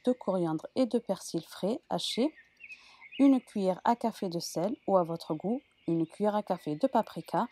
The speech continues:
une demi-cuillère à café de poivre noir, une demi-cuillère à café de cumin, une demi-cuillère à café de curcuma, trois cuillères à soupe d'huile d'olive et une cuillère à soupe de purée de tomates. For the ingredients, you will need six hundred grams of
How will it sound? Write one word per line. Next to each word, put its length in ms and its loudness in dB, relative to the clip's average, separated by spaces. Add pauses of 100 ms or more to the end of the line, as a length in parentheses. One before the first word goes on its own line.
(300)
une 160 2
demi-cuillère 560 0
à 80 -4
café 340 -8
de 140 2
poivre 400 0
noir, 340 -2 (380)
une 160 8
demi-cuillère 580 0
à 60 0
café 400 -6
de 140 -6
cumin, 420 -2 (360)
une 100 0
demi-cuillère 500 0
à 100 0
café 360 -8
de 140 0
curcuma, 680 -4 (400)
trois 200 4
cuillères 340 0
à 80 0
soupe 360 -10
d'huile 240 -6
d'olive 380 -2 (180)
et 220 0
une 140 6
cuillère 340 -2
à 80 0
soupe 280 -2 (140)
de 60 4
purée 380 -2
de 100 -2
tomates. 340 -4 (800)
For 140 6
the 140 -4
ingredients, 640 -2
you 120 4
will 180 0
need 280 0
six 460 -6
hundred 260 2
grams 440 0
of 100 0